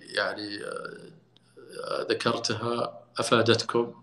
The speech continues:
وأضافت إلى معلوماتكم، ساعدتكم على اختيار التخصص الصحيح، ساعدتكم،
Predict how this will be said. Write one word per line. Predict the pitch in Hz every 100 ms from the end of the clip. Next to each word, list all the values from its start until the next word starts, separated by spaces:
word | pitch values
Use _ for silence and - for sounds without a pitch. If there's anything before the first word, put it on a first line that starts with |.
| _ -
وأضافت | 110 110 110 113 110 104
إلى | 110
معلوماتكم، | 104 98 110 110 107 - 120
ساعدتكم | - 113 104 113 - 113
على | 110
اختيار | - 117 110 107 -
التخصص | - 57 - - 107 - -
الصحيح، | - - - 113 110 - - - - -
ساعدتكم، | - 107 110 113 - 110